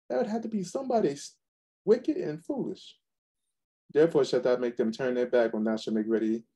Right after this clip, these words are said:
there it is, thine arrows upon the strings against the face of them." So we just saw Revelation chapter six, the first, the first seal that's opened up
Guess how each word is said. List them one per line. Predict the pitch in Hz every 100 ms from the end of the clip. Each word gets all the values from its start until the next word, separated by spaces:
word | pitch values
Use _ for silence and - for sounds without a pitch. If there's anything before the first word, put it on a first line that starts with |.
| _ _ -
there | 113
it | 113
is, | 107
thine | 110 110 110
arrows | 110 107 113
upon | 123 107 113
the |
strings | 131 - 208 113 104
against | 110 113
the | 123
face | 151 160 -
of |
them." | 180 180 _ _ _
So | -
we | 131
just | 147 -
saw | 175 147 156 165 _ _ _ _
Revelation | 123 135 139 139
chapter | 127 135 127
six, | - 185 165 -
the | 120
first, | - 156 160 - _ -
the | 123
first | 160 185 185
seal | 185 175
that's | 147
opened | 170 165 175
up | 156